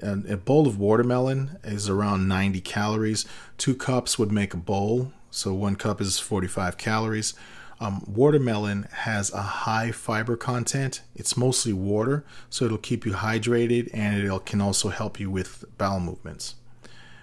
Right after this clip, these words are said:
You can also have grapefruit. Uh, one grapefruit has a hundred calories, great source of vitamin A, as well as a, a fantastic source of vitamin C.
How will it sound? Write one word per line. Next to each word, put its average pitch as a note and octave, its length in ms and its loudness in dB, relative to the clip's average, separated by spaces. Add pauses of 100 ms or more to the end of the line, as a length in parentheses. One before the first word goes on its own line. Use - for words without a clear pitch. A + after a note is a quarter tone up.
(320)
You G#2+ 140 -8
can G#2+ 140 0
also G#2+ 240 2
have F#2+ 340 -2
grapefruit. G#2+ 680 -2 (380)
Uh, - 100 -12
one A#2+ 440 2
grapefruit A#2 720 4 (260)
has G2+ 280 0
a - 100 -6
hundred A2 560 0
calories, A#2 640 0 (320)
great G#2+ 260 2
source - 360 2
of F#2+ 80 0
vitamin G#2 440 2
A, A#2 380 0
as G2 180 -2
well G2 300 0
as F#2 160 -4
a, F2+ 120 -4
a F#2 160 -6
fantastic F#2+ 640 -4
source F#2 360 0
of F2 260 -6
vitamin F#2 420 0
C. - 380 0